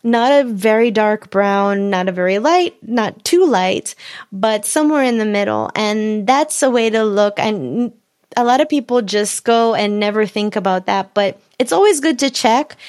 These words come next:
because, again, we're all, we're talking about health and proper health, and seeing how your bowel movement is, knowing how it is, is a great way to know and kinda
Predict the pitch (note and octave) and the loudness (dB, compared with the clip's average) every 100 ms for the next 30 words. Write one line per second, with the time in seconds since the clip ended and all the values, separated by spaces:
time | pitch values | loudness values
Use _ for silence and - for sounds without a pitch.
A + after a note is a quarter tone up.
0 | - - C#4 D#4+ C#4 C#4+ C4+ B3 A3+ A3+ | -20 -4 0 2 0 0 0 0 0 2
1 | A3 A3+ A#3+ B3 A#3+ A#3 B3+ A#3 G#3+ - | 2 0 0 0 0 0 -2 0 0 -2
2 | - A3 G3 G#3 G#3+ G3 - A3 G#3+ G#3+ | -2 0 0 -2 -4 -6 -2 -4 -2 -4
3 | G#3 F#3 - - - - - A3 A#3 - | -2 -2 -4 -10 -20 -20 -6 -2 -2 -2
4 | D4+ E4 E4 D4 C#4 B3 A#3+ A#3 A3+ G#3 | 0 2 2 2 2 2 2 2 0 -2
5 | G#3+ G3+ G3 G3 A#3 B3 B3+ A#3 A3 G3 | -2 -2 -4 -2 0 0 0 -2 -2 0
6 | F#3+ F#3 - - _ _ A#3+ A#3 A3 A#3 | -2 -2 -10 -20 _ _ 0 2 2 2
7 | B3+ - A#3+ A#3 A#3 A#3 G#3 G3+ G3 F#3+ | 2 2 2 0 0 -2 0 0 0 -2
8 | F#3 - _ G#3+ G3+ G3+ - - G#3+ G#3 | -4 -10 _ -2 0 -4 -6 -4 -2 -2